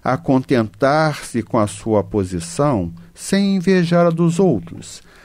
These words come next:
a receber atenuada a impressão dos reveses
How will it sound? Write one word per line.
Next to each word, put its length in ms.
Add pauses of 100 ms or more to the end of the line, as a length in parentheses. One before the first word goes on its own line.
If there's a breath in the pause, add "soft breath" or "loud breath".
(120)
a 140
receber 720
atenuada 1200
a 140
impressão 680
dos 180
reveses 920